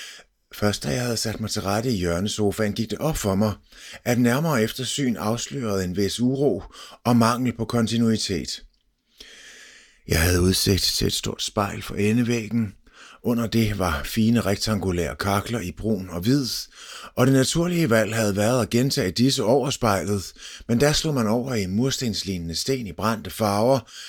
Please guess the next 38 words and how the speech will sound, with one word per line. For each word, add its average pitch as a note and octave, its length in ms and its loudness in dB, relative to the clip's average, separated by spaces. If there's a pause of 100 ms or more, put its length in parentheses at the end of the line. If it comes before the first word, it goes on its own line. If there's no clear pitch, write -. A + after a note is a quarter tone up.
(140)
som D3 240 2
vel C#3 140 2
at D3+ 80 0
mærke A#2+ 320 0
ikke A2 300 2
matchede. E2+ 680 -2 (760)
Og C3 160 6
samme D#3+ 380 6
inkonsekvens A#2+ 760 4
gjorde A2 220 4
sig F#2+ 120 -2
gældende A#2 380 4
foran A#2 440 -2
mine F2 220 -4
fødder, B2+ 460 2 (500)
hvor C3 220 6
man B2 340 4
brød C#3+ 240 2
det C#3+ 120 0
smukke B2 320 4
terrassogulv G2+ 720 2
med F#2+ 220 0
hvide G#2 320 0
femkanter, G#2 720 -2 (360)
i D3 80 4
stedet D3+ 260 2
for D#3 120 2
at D3 80 0
skabe C3 320 0
ro A#2 360 -2
og C#3+ 120 0
lade C#3 100 4
terrasso G#2+ 580 0
gå A#2+ 100 4
hele G#2+ 340 2
vejen F#2 300 -2
til G#2+ 180 -2
vinduet. D#2+ 640 -4